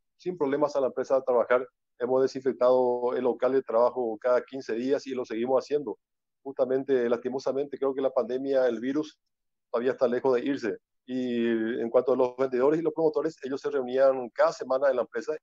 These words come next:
iban una vez por semana para reunirse con sus compañeros y supervisores, y todo eso dejamos de lado. Eh, se reunieron las re-, se suspendieron las reuniones de trabajo en la empresa hasta que pase toda esta pandemia.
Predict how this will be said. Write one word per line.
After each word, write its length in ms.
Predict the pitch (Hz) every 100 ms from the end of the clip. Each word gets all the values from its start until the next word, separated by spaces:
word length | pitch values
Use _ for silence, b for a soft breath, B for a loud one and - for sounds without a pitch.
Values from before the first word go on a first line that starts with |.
| _
iban 240 | 127 131 131
una 160 | 127
vez 120 | 117 113
por 120 | 131
semana 320 | 117 117 120
para 320 | 127 120 117
reunirse 440 | 117 113 120 117 120
con 140 | 113
sus 320 | 120 113 107
compañeros 480 | - - 113 117 117
y 80 | -
supervisores, 760 | - _ 131 117 127 151 151 _ _ _
y 100 | 131
todo 220 | - 165
eso 200 | 156 175
dejamos 340 | 170 170 185 170
de 60 |
lado. 320 | 120 113 95 - _ _ -
Eh, 120 | 117
se 240 | 123 117
reunieron 560 | 123 117 120 131 131 131
las 140 | 135
re-, 180 | 139 -
se 140 | 135
suspendieron 480 | 127 117 120 120 135
las 120 | 147
reuniones 500 | 156 127 139 170 - _ _ -
de 120 | 147
trabajo 480 | 151 143 160 - 160
en 80 | 151
la 60 |
empresa 500 | 143 151 156 180 170
hasta 240 | 151 143 139
que 160 | 139
pase 260 | 139 139 147
toda 320 | 139 135 127
esta 140 | 120
pandemia. 360 | 120 101 90